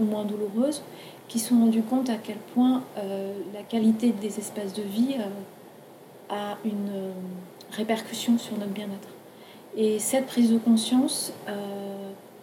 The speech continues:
elle, euh, elle va, euh,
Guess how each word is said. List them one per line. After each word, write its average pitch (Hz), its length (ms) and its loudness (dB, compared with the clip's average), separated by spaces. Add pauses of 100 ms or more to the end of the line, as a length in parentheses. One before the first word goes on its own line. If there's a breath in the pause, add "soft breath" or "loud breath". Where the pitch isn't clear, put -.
(2000)
elle, 214 420 2
euh, 190 520 -6 (840 loud breath)
elle 220 140 2
va, 233 480 4
euh, 214 80 2